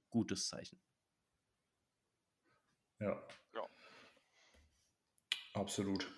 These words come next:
Speaker 2: Okay, dann würd ich noch, oder würd mich noch interessieren, was du denkst, was ist so dein, was ist so dein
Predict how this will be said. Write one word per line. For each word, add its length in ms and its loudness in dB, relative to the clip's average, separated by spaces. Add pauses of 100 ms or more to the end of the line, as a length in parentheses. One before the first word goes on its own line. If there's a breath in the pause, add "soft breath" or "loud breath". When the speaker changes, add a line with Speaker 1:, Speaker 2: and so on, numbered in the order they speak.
(1160 loud breath)
Speaker 2:
Okay, 760 12
dann 580 12 (540)
würd 720 10
ich 240 6
noch, 320 10
oder 180 12
würd 120 12
mich 140 10
noch 80 12
interessieren, 720 10
was 240 12
du 80 8
denkst, 340 12
was 220 12
ist 140 8
so 200 8
dein, 680 10 (160)
was 220 8
ist 160 6
so 160 4
dein 640 8